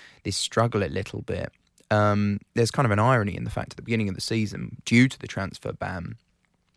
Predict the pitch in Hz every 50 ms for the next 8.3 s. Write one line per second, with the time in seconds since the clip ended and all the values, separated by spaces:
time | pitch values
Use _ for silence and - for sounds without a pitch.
0 | _ - - - - 101 95 95 98 110 110 107 101 98 - - 120 117 - -
1 | - - - - - - - 110 - 107 104 107 104 104 107 - - 170 131 -
2 | - - - _ - - - - - - - - - 101 98 98 98 95 95 98
3 | 98 98 101 - 101 104 101 98 98 98 95 95 95 95 101 - 131 120 - 110
4 | 101 107 107 104 92 95 101 101 - 104 101 95 - - 101 101 104 98 104 101
5 | 101 95 - - - - 104 101 98 98 95 - - - - - - - - -
6 | - - - - - 98 98 95 95 - - - - - - - _ - 113 113
7 | 113 113 110 107 104 104 104 104 - - - _ _ - 104 101 101 101 101 101
8 | 101 101 98 101 98 -